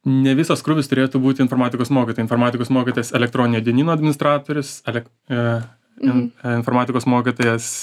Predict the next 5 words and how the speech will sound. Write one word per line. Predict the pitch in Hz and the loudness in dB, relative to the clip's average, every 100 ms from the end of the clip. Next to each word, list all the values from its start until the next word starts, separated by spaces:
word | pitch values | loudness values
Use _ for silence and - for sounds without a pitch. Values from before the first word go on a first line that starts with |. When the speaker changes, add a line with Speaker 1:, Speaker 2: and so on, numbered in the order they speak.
| - | -6
Speaker 1:
svetainės | 117 127 160 170 147 | -2 0 2 0 0
administratorius, | 143 147 139 143 139 143 143 135 - | 0 0 0 -2 0 0 0 -2 -2
duomenų | 123 120 117 117 | 0 2 2 2
bazės | 147 151 147 147 | 0 0 -4 -4
administratorius. | 131 131 131 139 131 127 123 120 - | 0 0 0 0 -2 -2 -4 -6 -10